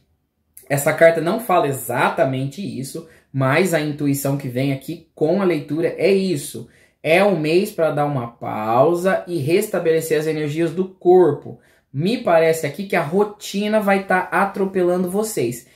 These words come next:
Então, quem puder tirar férias em junho, quem puder pegar aí algum feriado, né? Junho geralmente tem Corpus Christi, se tiver emenda de repente ou não,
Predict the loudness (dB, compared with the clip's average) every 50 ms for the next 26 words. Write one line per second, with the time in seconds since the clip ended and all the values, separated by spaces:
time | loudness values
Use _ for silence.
0 | _ _ _ -8 -4 -2 0 0 0 0 0 -2 -2 -2 0 0 0 0 0 0
1 | 0 0 0 -2 -4 -8 -8 -2 0 2 4 4 4 4 2 0 -2 -4 -4 -2
2 | -2 -2 0 0 -2 -2 -4 -6 -10 -18 _ _ _ -8 -8 -6 -4 -2 2 4
3 | 4 4 4 2 2 4 4 4 4 2 0 0 -2 -4 -6 -8 -12 _ _ _
4 | _ _ -2 -2 0 0 0 -2 -2 -2 -2 -2 -2 0 0 2 2 2 2 2
5 | 0 0 0 0 0 -2 -2 -2 -2 -2 -2 -2 -4 -6 -6 -6 -4 -4 -4 -4
6 | -6 -8 -12 -10 -8 -6 -6 -6 -6 -8 -10 -12 -10 -6 -4 -2 0 0 2 2
7 | 2 0 0 0 -2 -2 -2 -2 -2 -4 -2 -2 0 0 0 0 0 -2 -2 -2
8 | -4 -4 -4 -2 -2 0 2 2 2 2 0 -2 -2